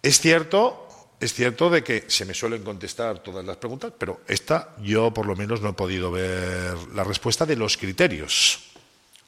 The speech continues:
de los criterios que se han utilizado, ¿no? He dicho que casi todas las preguntas me suelen ser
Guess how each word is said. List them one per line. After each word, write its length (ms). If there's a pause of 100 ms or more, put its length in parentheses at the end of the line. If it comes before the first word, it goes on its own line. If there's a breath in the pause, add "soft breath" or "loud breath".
(140)
de 100
los 180
criterios 440
que 100
se 140
han 120
utilizado, 460
¿no? 160
He 60
dicho 220
que 140
casi 280
todas 200
las 100
preguntas 460
me 60
suelen 280
ser 280